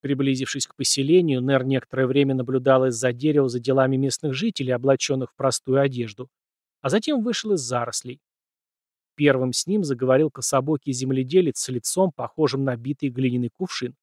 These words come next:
"Здравствуй, путник! Откуда ты? И почему на тебе куртка воспитанника нашей главы?" "Здравствуй, ты добрый поселянин", — ответил Нер.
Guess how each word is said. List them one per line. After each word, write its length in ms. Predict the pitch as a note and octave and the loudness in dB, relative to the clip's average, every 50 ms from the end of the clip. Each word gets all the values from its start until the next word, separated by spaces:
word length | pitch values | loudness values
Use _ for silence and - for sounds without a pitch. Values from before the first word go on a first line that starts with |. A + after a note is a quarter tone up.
| _ _ _ _ _ _ _ _ _ _ _ _ _ _ _ _ _ _ _ _ _ _ _ _ _ _ _ _ _ - | _ _ _ _ _ _ _ _ _ _ _ _ _ _ _ _ _ _ _ _ _ _ _ _ _ _ _ _ _ -20
"Здравствуй, 680 | A#2 A2 C3 C3 E3 A3 C4+ C#4+ A#3+ - - D3+ B2 - | -10 -4 2 4 4 6 6 4 2 0 -2 -2 -4 -2
путник! 360 | - F#3 C#3+ - - _ _ _ _ _ _ | -2 -4 -4 -4 -6 _ _ _ _ _ _
Откуда 440 | E3 A#3+ C#4 - - - C3+ G#2+ - _ _ | 4 4 4 4 2 -2 -4 -4 -6 _ _
ты? 180 | - A#2+ A#2+ _ _ _ _ _ | -16 -16 -16 _ _ _ _ _
И 200 | - D3 B2+ A2 | -4 -4 -4 -4
почему 360 | - - B2 - - D#3 F#3 G3+ | -6 -10 -12 -8 -2 0 2 2
на 80 | F#3+ | 2
тебе 220 | - - D3 B2+ A#2 - _ | 2 0 -4 -6 -8 -6 _
куртка 300 | F#3 G3+ F#3+ - - D3 | -2 -2 -2 -2 -4 -2
воспитанника 720 | C3 C3+ B2+ - - - F3+ G3+ - E3+ D3 C3+ - - | 0 0 0 0 -2 -6 -8 -4 -2 -2 -2 -2 -2 -2
нашей 360 | B2+ B2 C#3+ F3 - - D#3 C3+ | -2 0 0 0 0 -2 -4 -2
главы?" 420 | C#3 C3+ B2+ A2+ A2 B2+ F#3+ A3 - _ _ _ _ _ _ _ _ _ _ _ _ _ _ _ _ _ _ _ _ _ _ _ | 0 0 0 0 0 0 -2 -2 -4 _ _ _ _ _ _ _ _ _ _ _ _ _ _ _ _ _ _ _ _ _ _ _
"Здравствуй, 720 | - C3+ A#2+ B2 C#3+ C#3 C3 B2+ A#2+ - - - C#3 C#3+ C3+ - | -18 -14 -6 0 4 4 4 4 4 2 -2 -4 -4 -6 -4 -4
ты 140 | - B2+ B2 | -6 -6 -2
добрый 340 | B2 C3+ C3 B2+ C#3 D3 C#3 | 2 2 2 4 2 0 -2
поселянин", — 680 | - E3+ - - - E3+ E3+ F3 F3 F3+ F3+ F#3 F3+ | 0 -2 -2 -2 0 0 0 0 0 0 -2 -4 -4
ответил 440 | F3 D3+ - F3+ E3+ - - F3+ E3+ | -6 -6 -4 -4 -4 -4 -6 -8 -6
Нер. 220 | E3+ E3+ F3 F3+ | -4 -4 -4 -6